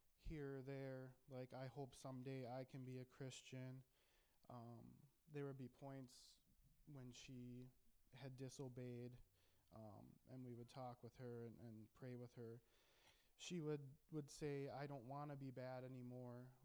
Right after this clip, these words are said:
Why am I bad?" Um, and those were all good opportunities for us to share, um, a lot of the line of this message this morning, that, uh,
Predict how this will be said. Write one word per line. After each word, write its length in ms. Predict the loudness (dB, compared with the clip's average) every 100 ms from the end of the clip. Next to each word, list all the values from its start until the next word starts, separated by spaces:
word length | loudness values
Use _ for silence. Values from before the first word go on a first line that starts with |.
| -10 -4
Why 260 | 0 2 2
am 100 | 0
I 140 | 0
bad?" 480 | 0 0 2 -2 -4 -12 -20 -16 -8
Um, 260 | -4 -4 -2
and 120 | 2
those 200 | 6 6
were 140 | 6 6
all 140 | 6
good 180 | 6 4
opportunities 640 | 2 0 -4 -2 -4 -4 -4
for 100 | -4
us 180 | -4 -6
to 60 | -8
share, 460 | -4 -2 0 0 -2 -12 -20 -20 -20 -10
um, 260 | -6 -4 -4 -8 -2
a 40 | 4
lot 200 | 6 4
of 80 | 2
the 80 | 0
line 260 | 0 -2 -4
of 80 | -6
this 200 | -6 0
message 380 | 2 2 0
this 200 | -2 -2
morning, 400 | -2 0 0 0
that, 380 | 0 0 -2 -2
uh, 260 | 0 0